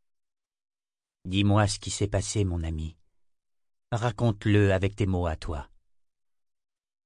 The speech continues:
Après tout ce qu'Owen avait dit,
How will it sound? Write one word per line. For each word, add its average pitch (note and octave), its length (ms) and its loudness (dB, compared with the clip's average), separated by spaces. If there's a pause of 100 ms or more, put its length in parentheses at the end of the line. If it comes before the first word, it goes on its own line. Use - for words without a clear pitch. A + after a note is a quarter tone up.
(800)
Après G#2+ 300 0
tout C#3+ 180 -2
ce - 160 -4
qu'Owen A2+ 420 2
avait G2+ 280 0
dit, G2+ 360 -8